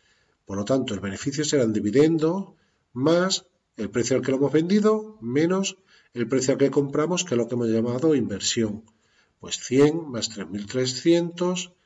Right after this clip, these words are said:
menos dos mil igual a cuatrocientos. Eso sería el beneficio.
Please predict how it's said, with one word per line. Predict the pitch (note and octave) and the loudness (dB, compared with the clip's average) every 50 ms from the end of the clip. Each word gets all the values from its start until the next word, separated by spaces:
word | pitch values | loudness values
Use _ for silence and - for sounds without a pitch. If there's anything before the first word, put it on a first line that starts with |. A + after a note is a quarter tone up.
| _ _ _ _ _ _ _ | _ _ _ _ _ _ _
menos | G#2 G2+ G2 G2+ F#2+ - | -10 -8 -8 -8 -10 -10
dos | - F#2+ F#2 - - G2 | -10 -10 -8 -8 -8 -6
mil | G#2+ G#2+ G2+ F#2 - - _ _ _ _ _ _ - _ _ _ _ _ _ _ _ _ _ _ _ _ _ | -6 -6 -6 -8 -12 -16 _ _ _ _ _ _ -20 _ _ _ _ _ _ _ _ _ _ _ _ _ _
igual | G2+ G2 F#2+ G#2+ B2+ D#3+ F#3+ G3+ F#3 - - - - | -12 -8 -4 0 2 2 2 2 0 -2 -8 -10 -6
a | A2+ A2+ A2 | -4 -4 -4
cuatrocientos. | - G#2+ G#2+ G#2 G2+ - G#2 - - A#2+ B2 A#2+ A2 - - - - - G#2+ | -2 -4 -4 -4 -4 -6 -8 -6 -2 0 0 0 0 -2 -6 -6 -8 -6 -4
Eso | G2+ - C#3 | -2 -2 -2
sería | C3 - B2 A2 B2 C3+ | -2 -2 0 2 2 2
el | C#3+ C3+ | 2 2
beneficio. | C3 G#2+ G2+ - - A2 G#2+ A2+ A2 A2 - | 0 -2 -4 -2 -2 -2 -2 -2 -8 -12 -16